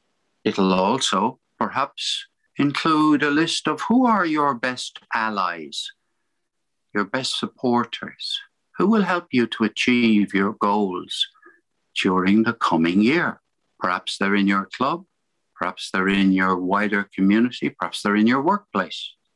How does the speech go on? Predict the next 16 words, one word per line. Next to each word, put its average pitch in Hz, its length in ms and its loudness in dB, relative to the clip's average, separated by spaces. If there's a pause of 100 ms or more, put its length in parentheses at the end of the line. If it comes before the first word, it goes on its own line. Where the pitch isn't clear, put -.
(140)
perhaps 92 260 -6
they're 101 140 2
in 107 100 4
your 120 140 4
family, 123 600 -2 (160)
but 95 200 -8
who 147 120 2
are 110 200 0
they? 76 240 -10 (840)
Who's 139 260 2
on 104 200 0
your 92 220 0
side? 82 1000 -4 (800)
You're 113 160 0
going 95 360 -2
to 87 260 -6